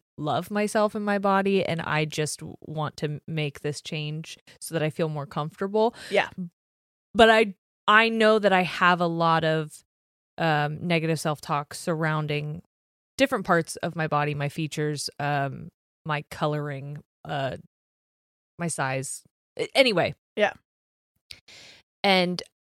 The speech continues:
Speaker 1: I know that that comes from a really, like, deep-seated childhood type f-
Speaker 2: Right.
Speaker 1: situation. That is lifelong. Not only, like, from people in my life, but also, like, in the media. I can remember standing
Speaker 2: Ye-,
Speaker 1: in the grocery
Speaker 2: Jesus
Speaker 1: line.
Speaker 2: Christ.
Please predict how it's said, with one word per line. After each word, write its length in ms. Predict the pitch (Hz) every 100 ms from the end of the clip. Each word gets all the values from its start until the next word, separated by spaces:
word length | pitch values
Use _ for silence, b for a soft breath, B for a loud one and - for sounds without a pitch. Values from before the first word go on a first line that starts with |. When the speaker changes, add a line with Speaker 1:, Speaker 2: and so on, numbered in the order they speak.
| _
Speaker 1:
I 260 | 202 208 208
know 400 | 202 196 202 185
that 160 | 170 -
that 200 | 170 -
comes 420 | 180 156 147 -
from 200 | - 170
a 80 | 165
really, 340 | 160 156 160
like, 320 | 147 147 - - _ _ _ _ -
deep-seated 1040 | 165 135 - - - 170 147 - - - _ _
childhood 880 | - 185 156 147 151 - 135 139 143
type 300 | - 151 143 - _ _
f- 200 | - 220
Speaker 2:
Right. 260 | 190 135 202
Speaker 1:
situation. 600 | 180 - - - - -
That 200 | 190 185
is 140 | 160
lifelong. 800 | 147 170 165 160 - 143 - 170
Not 240 | 311 381 -
only, 380 | 240 247 240 220
like, 360 | 190 175 165 - b b b _
from 220 | 220 196 -
people 360 | 214 196 196
in 140 | - 185
my 120 | 180
life, 320 | 156 156 233
but 100 | -
also, 300 | 320 427 277
like, 260 | 226 208 208 -
in 120 | 226
the 60 | 226
media. 320 | 262 240 151
I 120 | 175
can 140 | 240 269
remember 340 | 233 208 208
standing 400 | 190 196 196 214
Speaker 2:
Ye-, 40 |
Speaker 1:
in 80 | 208
the 60 | 196
grocery 440 | 220 - 220 190
Speaker 2:
Jesus 120 | 220 165
Speaker 1:
line. 260 | 160 160 156
Speaker 2:
Christ. 400 | 180 175 165